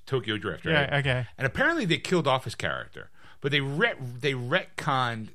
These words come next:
Speaker 1: time, I guess, and they brought him back for, like, some of the other Fast, Fast and Furious movies, right?
Speaker 2: Uh-huh.
Speaker 1: Well, at the end of four, I think, or five, they kill his character. Jason Statham kills his character.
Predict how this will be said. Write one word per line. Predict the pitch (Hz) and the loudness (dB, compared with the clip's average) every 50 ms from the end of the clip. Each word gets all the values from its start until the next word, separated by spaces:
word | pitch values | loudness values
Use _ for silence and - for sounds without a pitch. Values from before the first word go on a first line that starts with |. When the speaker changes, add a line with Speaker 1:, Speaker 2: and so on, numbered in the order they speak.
| - - | -14 -8
Speaker 1:
time, | - - 123 120 135 156 170 | -2 0 2 4 4 2 2
I | 175 | 0
guess, | 170 165 190 196 180 - | 0 0 -2 -2 -2 -2
and | 131 120 | -2 -2
they | 131 123 | -2 0
brought | - 139 131 127 123 | 2 2 2 2 2
him | 131 123 110 | 0 -2 -2
back | 127 131 120 117 - | -2 -2 -2 -4 -6
for, | - 120 | -6 -4
like, | 104 98 - - | -4 -4 -4 -8
some | - - 123 107 | -10 -8 -6 -6
of | 101 | -6
the | 98 104 104 | -4 -6 -6
other | 107 107 90 | -6 -6 -6
Fast, | - 110 110 98 - | -6 -8 -8 -8 -10
Fast | - - - 104 95 - - | -12 -6 -4 -4 -4 -4 -8
and | 104 | -12
Furious | - - 302 294 196 131 - - | -10 -8 -4 -4 -4 -4 -4 -6
movies, | 90 71 64 69 73 | -10 -10 -12 -10 -6
right? | 92 110 139 185 180 - - | -4 -2 -2 -2 -4 -4 -4
Speaker 2:
Uh-huh. | 147 131 123 120 123 131 135 131 - - - - - - - - - | -2 0 2 2 0 -2 -4 -6 -10 -16 -20 -20 -20 -20 -20 -8 -2
Speaker 1:
Well, | 156 165 170 165 151 - - - | 0 2 2 2 2 0 -2 -4
at | 156 143 | -4 -4
the | - 151 143 - - | -4 -6 -10 -8 -4
end | 160 175 185 190 190 185 - - | -2 -2 0 0 0 -2 -2 -2
of | - 151 156 151 151 151 151 147 143 139 120 - - - - - | 0 2 4 4 4 4 4 2 -2 -4 -8 -10 -12 -16 -18 -18
four, | - - - - - - 131 131 139 160 185 208 247 254 - | -18 -16 -16 -14 -12 -8 -6 -4 -2 -2 -4 -4 -6 -8 -8
I | 208 180 | -10 -10
think, | 170 240 247 262 240 - | -10 -10 -12 -12 -10 -8
or | 127 104 | -10 -10
five, | - - - 117 123 151 185 220 254 277 254 180 - - - - - - - - - - - - - - - | -6 -2 2 2 4 4 2 0 -4 -8 -10 -12 -14 -18 -20 -20 -20 -20 -20 -20 -20 -20 -18 -18 -18 -14 -12
they | - 131 113 175 185 | -10 0 4 4 4
kill | 196 170 - - 185 151 | 4 2 2 2 4 4
his | 135 120 - | 2 2 0
character. | - - 185 202 214 202 170 120 - - - - - - - - - - - - - - - - - - - - - - - - - - - - | -2 -4 -2 -2 -2 -2 -4 -6 -10 -12 -14 -14 -16 -20 -20 -20 -20 -20 -20 -20 -20 -20 -20 -20 -20 -20 -20 -20 -20 -20 -20 -20 -20 -18 -16 -10
Jason | 120 - 202 240 240 - - 160 | -6 -2 0 0 2 2 0 0
Statham | - - - 254 320 294 - - - 92 69 - - - - - - - - - - - - | 0 0 2 4 4 2 2 0 -6 -8 -8 -10 -16 -18 -20 -20 -20 -20 -20 -20 -12 -8 -4
kills | - - - 135 120 - | 0 2 2 2 2 0
his | 120 98 - | -2 -4 -2
character. | - 95 78 58 - - - - - | -2 -2 -2 -2 -4 -10 -14 -16 -16